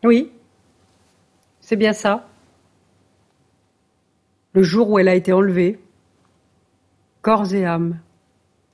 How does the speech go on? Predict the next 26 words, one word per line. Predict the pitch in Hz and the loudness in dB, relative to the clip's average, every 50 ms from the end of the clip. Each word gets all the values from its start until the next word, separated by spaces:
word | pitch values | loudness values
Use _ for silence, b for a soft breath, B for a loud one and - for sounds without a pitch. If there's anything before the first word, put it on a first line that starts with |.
| _ _ _ _ _ _ _ _ _ _ _ _ | _ _ _ _ _ _ _ _ _ _ _ _
J'ai | _ - 214 202 | _ -6 -6 -4
compris | - - 202 185 - - - 202 190 | -2 -2 -4 -4 -4 -6 -6 -4 -2
alors | 165 147 147 147 147 - - _ _ | -2 -2 -4 -6 -6 -10 -16 _ _
que | - 156 | -6 -4
mon | 151 147 143 | -4 -4 -4
père | - - 170 160 156 | -4 -2 -2 -2 -2
avait | 147 147 147 | -4 -4 -4
raison. | 139 147 143 139 156 151 151 - _ _ _ _ _ _ _ _ _ _ _ _ _ _ _ _ _ _ _ _ _ | -4 -4 -4 -4 -6 -8 -8 -14 _ _ _ _ _ _ _ _ _ _ _ _ _ _ _ _ _ _ _ _ _
J'étais | _ - 170 - - 175 | _ -10 -4 -4 -4 -2
comme | - 175 170 165 | 0 0 0 0
elle, | 160 165 165 - _ _ _ _ _ _ _ _ _ _ _ _ _ _ _ _ _ _ _ _ _ _ _ _ | -2 -4 -8 -10 _ _ _ _ _ _ _ _ _ _ _ _ _ _ _ _ _ _ _ _ _ _ _ _
folle | - - 196 180 180 180 - _ _ | -6 0 0 0 0 0 -4 _ _
comme | - 190 185 170 | 0 2 2 2
elle. | 156 156 165 170 165 - _ _ _ _ _ _ _ _ _ _ _ _ _ _ _ _ _ _ _ _ _ _ _ _ _ | 0 -2 -4 -6 -10 -14 _ _ _ _ _ _ _ _ _ _ _ _ _ _ _ _ _ _ _ _ _ _ _ _ _
Calfan | - 175 170 160 - - 190 185 175 | -2 -2 -2 -2 -4 -6 -4 -2 -2
avait | 165 156 160 | 0 0 0
eu | 170 170 | 0 0
le | 160 156 147 | -2 -2 -2
dernier | 139 165 180 175 175 175 | 0 0 2 2 2 2
mot. | 165 156 147 147 143 - _ _ _ _ _ _ _ _ _ _ _ _ _ _ _ _ _ _ _ _ _ _ _ _ _ _ _ _ _ _ _ | 0 0 -2 -4 -8 -16 _ _ _ _ _ _ _ _ _ _ _ _ _ _ _ _ _ _ _ _ _ _ _ _ _ _ _ _ _ _ _
Je | - 160 165 | -4 0 0
n'avais | 180 170 165 156 | 2 2 2 -2
pas | - - 175 170 | -2 -2 -2 -2
eu | 170 165 | -2 -2
le | 156 | -4
courage. | - - 160 139 156 151 156 165 156 - | -6 -8 -8 -8 -8 -8 -8 -10 -12 -14